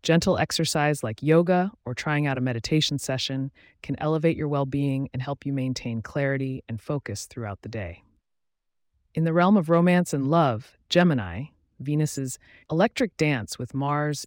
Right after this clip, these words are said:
in your eleventh house of friendships may blur the lines between platonic and passionate. Be open to the possibility of a friendship deepening into something more, but be mindful to communicate clearly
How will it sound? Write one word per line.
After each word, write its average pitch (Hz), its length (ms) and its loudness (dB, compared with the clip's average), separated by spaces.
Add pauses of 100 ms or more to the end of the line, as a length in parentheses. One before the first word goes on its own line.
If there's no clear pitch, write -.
in 127 100 -6
your 117 140 -6
eleventh 160 420 0
house 160 300 0
of 123 80 -8
friendships 160 640 -2
may 131 160 -2
blur 156 420 2
the 165 120 -2
lines 139 540 -2
between 117 380 -6
platonic 143 800 -6 (100)
and 104 160 -10
passionate. - 720 -8 (520)
Be 160 160 -2
open 160 360 2
to 139 100 -4
the 127 100 -4
possibility 135 840 0
of 98 100 -8
a 107 60 -8
friendship 143 640 -4
deepening 120 480 -4
into 104 200 -8
something 120 440 -6
more, 120 460 -6 (320)
but - 120 -10
be 151 100 -2
mindful 151 520 2
to - 120 -12
communicate 139 600 -6
clearly 135 680 -2